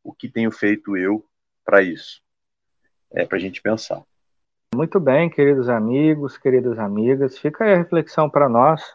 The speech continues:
Speaker 2: né, em torno, é, desse aspecto, por demais interessante, da doutrina espírita, né, que é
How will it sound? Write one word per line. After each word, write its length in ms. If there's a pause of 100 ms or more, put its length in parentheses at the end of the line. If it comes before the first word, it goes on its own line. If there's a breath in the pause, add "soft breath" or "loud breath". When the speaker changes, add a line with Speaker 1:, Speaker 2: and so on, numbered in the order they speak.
(120)
Speaker 2:
né, 420
em 120
torno, 640 (640)
é, 440
desse 300
aspecto, 600
por 180
demais 380
interessante, 720
da 120
doutrina 360
espírita, 560
né, 240 (120)
que 60
é 340